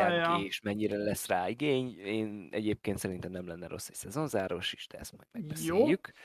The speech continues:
Speaker 1: És a következő
Speaker 2: Mm, ha
Speaker 1: részben
Speaker 2: nem
Speaker 1: csak velem fogtok találkozni,
Speaker 2: Így van.
Speaker 1: amiben a doktor Stone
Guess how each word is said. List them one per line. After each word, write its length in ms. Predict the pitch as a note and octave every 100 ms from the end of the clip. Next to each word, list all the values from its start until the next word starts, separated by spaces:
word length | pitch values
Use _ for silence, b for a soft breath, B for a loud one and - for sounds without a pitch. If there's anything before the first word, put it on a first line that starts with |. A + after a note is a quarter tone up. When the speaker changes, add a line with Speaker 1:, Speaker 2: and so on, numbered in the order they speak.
| b -
Speaker 1:
És 360 | F#3+ F3 -
a 460 | F3+ D#3+ D3+ D3+ -
következő 540 | - C4+ - G3 F3
Speaker 2:
Mm, 20 | F3+
ha 80 |
Speaker 1:
részben 220 | F3+ - C3+ - E3
Speaker 2:
nem 200 | D#3+ G3+ _
Speaker 1:
csak 300 | - G3 C#3+
velem 280 | F3+ D3+ E3
fogtok 380 | - F#3 B3+ B3
találkozni, 800 | G#3 F3+ E3 F3 E3+ E3+ D#3+ D3+ _ _ _ _ _ _ - - - _ -
Speaker 2:
Így 160 | G#2+ F#2+
van. 180 | B2+ D#3
Speaker 1:
amiben 500 | G3 F#3+ F3 E3+ E3+
a 460 | - D#3 D3+ C#3+
doktor 520 | - D3 A3+ - F3+ -
Stone 400 | - D#3+ D3